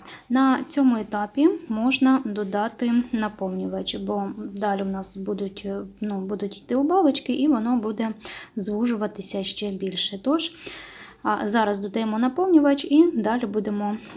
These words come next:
а, закривати з вами верхушечку. Все, ми любі. Додаємо наповнювач і дов'язуємо рядочок до кінця. Стовпчик без накиду плюс убавка.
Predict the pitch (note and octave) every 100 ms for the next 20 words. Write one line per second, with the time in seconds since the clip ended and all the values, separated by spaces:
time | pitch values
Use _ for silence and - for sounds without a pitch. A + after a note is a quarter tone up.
0 | G#3+ G3+ F#3+ G3 - F#3+ G#3+ G3+ F#3+ F#3+
1 | G3 F#3+ G3 G3 G#3+ G3 G3 - F#3+ -
2 | G3 - G3 G3+ G3+ - - - G#3 G3
3 | F#3+ G#3+ A#3+ F4+ - - - - - -
4 | _ - B3 B3+ A3 G#3+ G#3+ F4 G4+ G4
5 | D#4+ D#4+ E4 F#4+ A3+ G3 B3 C4 A#3+ G#3+
6 | G#3 G#3 A#3+ G#3+ F#3+ G3 G#3 G3 G3 F#3+
7 | G3 G#3 - G3 F#3+ F#3+ A#3+ D#4+ D#4+ D#4
8 | D#4 G3+ G#3 - G3+ F#3+ F#3+ - G3+